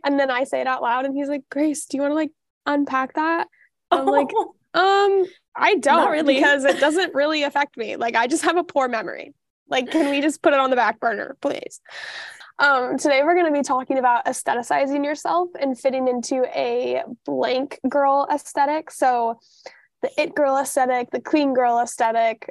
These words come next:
Speaker 1: um, there's so many different new stereotypes for women, especially through, like, TikTok and Pinterest, um, which me and Whitney have had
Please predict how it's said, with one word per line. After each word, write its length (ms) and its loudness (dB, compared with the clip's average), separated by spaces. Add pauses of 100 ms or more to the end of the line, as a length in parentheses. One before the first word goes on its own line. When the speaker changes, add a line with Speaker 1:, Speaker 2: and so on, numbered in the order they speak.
Speaker 1:
um, 460 -2 (420)
there's 300 2
so 220 2
many 240 0
different 640 -2
new 240 0
stereotypes 880 -2 (120)
for 160 2
women, 600 0 (220)
especially 560 0
through, 240 -2
like, 280 -6
TikTok 460 -2
and 160 0
Pinterest, 800 -2
um, 380 -4 (520)
which 300 0 (840)
me 220 4
and 100 4
Whitney 240 2
have 140 -2
had 320 0